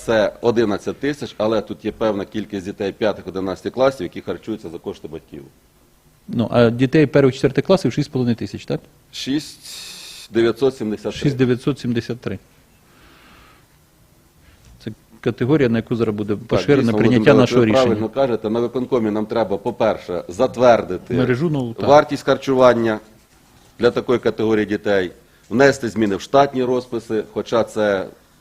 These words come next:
Speaker 1: дуже важке завдання, найважче з усього. Тому що люди працюють на мінімальну заробітну плату,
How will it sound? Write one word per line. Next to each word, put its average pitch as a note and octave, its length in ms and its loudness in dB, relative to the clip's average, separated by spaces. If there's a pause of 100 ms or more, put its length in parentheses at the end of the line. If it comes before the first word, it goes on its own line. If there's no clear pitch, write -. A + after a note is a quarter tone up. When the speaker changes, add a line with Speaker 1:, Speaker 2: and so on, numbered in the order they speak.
(580)
Speaker 1:
дуже B2+ 280 0
важке A2 380 -2
завдання, G2+ 440 -2
найважче G#2 560 -2
з E2+ 60 -12
усього. E2+ 380 -8 (1040)
Тому A#2+ 200 0
що A2 160 -8
люди A#2+ 260 0
працюють G#2+ 420 -4
на A2 60 -2
мінімальну A2 500 0
заробітну G2 500 -4
плату, C#3 480 0